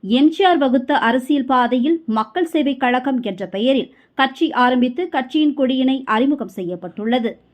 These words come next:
எங்களுடைய கட்சியின் முக்கிய நோக்கம் ஜாதி, மதம், மொழி, இனம் வேறுபாடு இன்றி அனைவருக்கும் சமமான சமத்துவம், சமூக வேறுபாடு இன்றி அனைத்து திட்டங்களும்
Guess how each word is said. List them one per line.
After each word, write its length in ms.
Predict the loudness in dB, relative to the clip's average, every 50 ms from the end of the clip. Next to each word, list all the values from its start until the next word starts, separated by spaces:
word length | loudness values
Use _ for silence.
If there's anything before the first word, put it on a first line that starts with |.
| _ _ _ _ _ _
எங்களுடைய 540 | -2 2 4 4 4 4 2 2 0 0 0
கட்சியின் 440 | -2 -2 -2 -2 0 2 4 4 4
முக்கிய 400 | 4 2 0 0 0 0 2 0
நோக்கம் 480 | 0 0 -2 -2 0 0 0 0 -2 -4
ஜாதி, 520 | -4 -2 0 2 4 4 2 4 2 2
மதம், 360 | 2 2 2 2 2 2 2 2
மொழி, 380 | 2 2 2 0 0 -2 -4
இனம் 360 | -2 -2 0 2 2 2 0 -2
வேறுபாடு 540 | 0 0 0 2 2 0 0 0 -2 -2 -4 -6
இன்றி 420 | -8 -10 -6 -6 -6 -6 -6 -8 _ _ _ _
அனைவருக்கும் 640 | 0 2 2 2 2 -2 -2 -4 -4 -2 0 -2 -2
சமமான 640 | 0 0 -2 0 2 2 2 2 2 0 0 -2
சமத்துவம், 640 | -4 -4 -2 -2 0 -2 -2 -4 -4 -2 0 0 -2
சமூக 460 | -2 -2 -2 0 0 2 0 0 -2
வேறுபாடு 600 | -2 -2 -2 -2 -2 0 0 0 2 2 0 0
இன்றி 340 | -2 -2 -4 -2 -2 -2 -2 -2
அனைத்து 420 | -2 -2 -2 -2 -2 -4 -4 -6
திட்டங்களும் 540 | -8 -8 -10 -8 -10 -6 -4 -2 -2 -4 -4